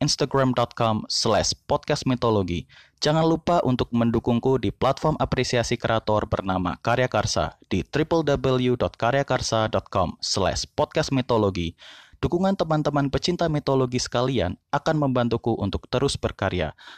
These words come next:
Apabila kalian memiliki ide ataupun saran untuk episode podcast SIG Network Mythology, email saja ke sig dot aegis at gmail dot com dengan subjek ide untuk podcast mitologi. Ide terbaik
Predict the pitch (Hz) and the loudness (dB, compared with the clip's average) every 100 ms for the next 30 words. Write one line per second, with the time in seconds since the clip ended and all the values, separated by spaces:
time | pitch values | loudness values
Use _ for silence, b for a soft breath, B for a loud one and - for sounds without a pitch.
0 | B - 123 131 120 156 175 180 139 135 | B -2 0 0 0 2 2 2 0 2
1 | 135 131 123 123 123 120 - 156 123 95 | 2 2 2 0 0 -4 -2 -2 0 -2
2 | - 98 113 - 113 - 151 165 165 127 | 0 0 0 0 -2 0 0 2 0 0
3 | 123 - 143 - 113 117 - 104 - 101 | -2 -2 -4 -2 -4 -4 -4 -6 -2 -4
4 | - - 160 135 127 120 - 117 127 131 | -2 -4 -2 -2 -2 -2 -2 -2 0 0
5 | 110 90 92 B B B 151 160 156 - | 0 -4 -6 B B B 0 2 0 0
6 | 151 170 165 120 - - 170 - 143 - | 0 0 -2 -2 0 0 -2 0 -2 0
7 | 131 123 127 - - 104 - 123 131 131 | -2 0 -2 -2 -2 -4 -2 0 2 0
8 | 113 98 - 92 82 127 104 90 87 - | -2 -6 -2 -2 -2 -6 -4 -2 -2 -2
9 | 127 - 113 - - 156 156 160 127 131 | -2 0 -4 -4 -8 -4 0 0 0 -2
10 | 131 - 117 - 117 - 110 139 135 113 | -4 -2 -4 0 -2 -2 -2 0 2 2
11 | 98 90 87 B B B - 101 87 85 | 2 -2 -6 B B B -6 -2 -2 -2
12 | 87 98 135 | 0 0 -2